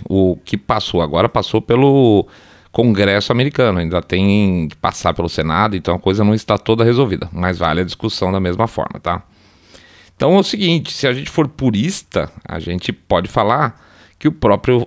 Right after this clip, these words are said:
fato do Estado não permitir que certas pessoas, hoje mesmo como é a, a legislação, não poderem comprar armas de fogo, porque elas colocam em risco a si mesma ou outros, já poderia ser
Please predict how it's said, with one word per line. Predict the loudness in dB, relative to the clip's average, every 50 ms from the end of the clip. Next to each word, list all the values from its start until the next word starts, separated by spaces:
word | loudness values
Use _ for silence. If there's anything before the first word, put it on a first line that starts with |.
| -6
fato | -10 -6 -2 0 0 0 0 -2 -4
do | -4 -4
Estado | -6 -4 -2 0 0 2 2 2
não | 2 2 2 0 0
permitir | -2 -2 -2 -2 -4 -4 -6 -8
que | -6 -8 -8
certas | -4 -2 -2 -2 -2 -4 -6 -6
pessoas, | -4 -4 -4 -4 -4 -6 -4 0 2 2 2 2 0 0 -6 -4
hoje | -4 -2 -2 -2
mesmo | -2 -2 -4 -4 -6
como | -6 -6 -6 -4
é | -2 -2
a, | -2 -4 -4 -8 -10 -8
a | -6 -6 -4
legislação, | -4 -4 -4 -2 0 -2 -2 0 0 -2 -2 -2 -4 _ _ _ -20 -20 -20 -20 -14 -4 0
não | 2 2 2 2 0
poderem | 0 0 0 2 2 0 0
comprar | 0 0 -2 -2 -2 -2 0 0
armas | 0 2 2 0 2 0 0 -2
de | -4 -6
fogo, | -4 0 2 2 2 2 0 -2 -4 -4 -10 -10
porque | -10 -8 -2 -2
elas | -2 -2 -2 -4
colocam | -2 -2 0 2 2 0 0 -2 -6
em | -4
risco | -4 -6 -8 -8 -4 -2 -2
a | -2
si | -2 -2 -2 -2
mesma | -2 -2 -2 -4 -6 -8 -8 -4
ou | 0 2 2 2 4 4
outros, | 4 2 2 0 -2 -6 -6 -6 -6 -12 -20 _ _ _ _ -20 -20 _ _ -10
já | -4 -2 -2 -2
poderia | -2 -4 -6 -4 -4 -4 -4 -4
ser | -6 -8 -6 -2 -2 -2 -2 -4